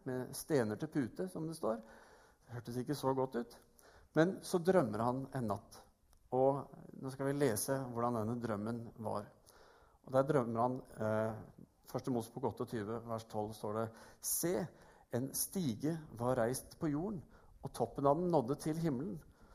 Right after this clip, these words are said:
Og se, Guds engler gikk opp og gikk ned på den.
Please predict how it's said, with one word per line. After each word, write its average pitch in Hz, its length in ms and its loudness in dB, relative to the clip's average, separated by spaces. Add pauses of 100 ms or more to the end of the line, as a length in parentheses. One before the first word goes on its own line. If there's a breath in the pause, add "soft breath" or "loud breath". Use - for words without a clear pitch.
(180 soft breath)
Og 147 80 -4
se, 160 320 2
Guds 160 320 -2
engler 147 360 4
gikk 143 440 -4 (100)
opp - 300 -2 (320 soft breath)
og 143 100 -2
gikk 143 260 -4
ned 123 320 2 (100)
på 123 180 -4
den. 165 260 -2